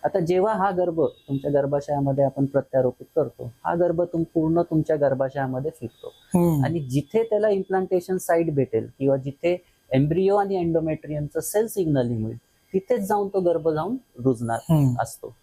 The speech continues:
Speaker 1: पण काही काही कारणांमुळे कधी कधी इम्प्लांटेशन साइट्स भेटत नसतात किंवा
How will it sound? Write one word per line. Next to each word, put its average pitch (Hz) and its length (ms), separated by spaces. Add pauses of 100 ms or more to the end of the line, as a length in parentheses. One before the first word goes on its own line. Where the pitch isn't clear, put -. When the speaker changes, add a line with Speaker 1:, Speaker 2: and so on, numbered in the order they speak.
(400)
Speaker 1:
पण 180 120
काही 185 260
काही 196 160
कारणांमुळे 175 680 (100)
कधी 156 140
कधी 156 200
इम्प्लांटेशन 147 680
साइट्स 147 480 (200)
भेटत 123 360
नसतात 110 340 (220)
किंवा 131 240